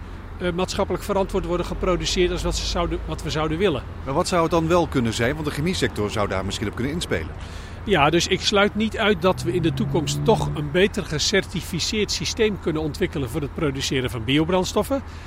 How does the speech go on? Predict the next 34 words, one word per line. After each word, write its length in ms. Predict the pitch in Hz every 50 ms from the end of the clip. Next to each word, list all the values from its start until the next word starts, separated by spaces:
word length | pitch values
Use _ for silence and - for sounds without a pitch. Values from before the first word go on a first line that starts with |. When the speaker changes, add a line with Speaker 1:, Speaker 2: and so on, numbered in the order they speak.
| - - - - - - -
Speaker 1:
Als 180 | 196 208 -
je 80 | - 180
dat 260 | 165 165 160 - - - - - - - - - -
op 160 | - 180 -
sociaal 420 | - - 156 - - 196 190 226 208
verantwoorde 560 | - 214 202 190 175 139 151 170 165 151 151
manier 260 | 147 151 160 160 156
doet 200 | 143 147 - - - - 220 - - 202 185
en 280 | 156 156 151 151 165 - 160
op 160 | 156 160 143
milieutechnisch 560 | 143 151 156 156 139 - - 202 - 220 185
verantwoorde 540 | - - 185 180 180 151 165 175 175 160 151
manier, 340 | 160 160 160 165 165 175 190 - - - - - - - - - 147
dan 260 | 131 180 165 156 151
zou 400 | 139 127 123 180 190 208 220 226
je 220 | 190 175 180 208 196
via 500 | - - - 214 202 185 170 156 151 151
meer 360 | 156 170 185 208 226 214 202
gebruik 380 | - 185 160 175 185 175 151
maken 260 | 170 160 151 147 - -
van 140 | 131 131
biobrandstoffen 840 | 139 185 202 196 190 185 165 175 185 180 - - - 185 - - 190 170 - - - - - - - - - - 196
de 140 | 139 160 151 131 -
C 120 | - 190 165
O 80 | 143
twee 280 | 143 - - 196 190 185
uitstoot 380 | 170 175 - - - 180 165 -
van 140 | - 156
de 80 | 131 135
luchtvaart 400 | 147 202 - - - 185 151 -
kunnen 240 | - 175 139 131 123
verminderen. 540 | 127 123 113 117 131 156 170 180 226 285 277 - - - - - - - - - - - - - - - - 147 143 147 147 147 151
Maar 360 | 165 175 190 196 202 208 202 - - - - - - - - - - - - - -
waarschijnlijk 580 | - 170 160 - - - 226 208 185 170 160